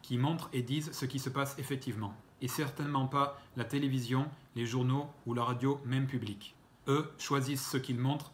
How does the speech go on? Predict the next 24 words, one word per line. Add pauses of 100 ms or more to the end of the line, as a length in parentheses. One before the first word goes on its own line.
et
donc
ce
qu'ils
cachent, (500)
et
orientent
délibérément (220)
leur
analyse (180)
vers
le
discrédit
du
mouvement
de
façon
partisane, (420)
faisant
fi
de
la
déontologie
journalistique.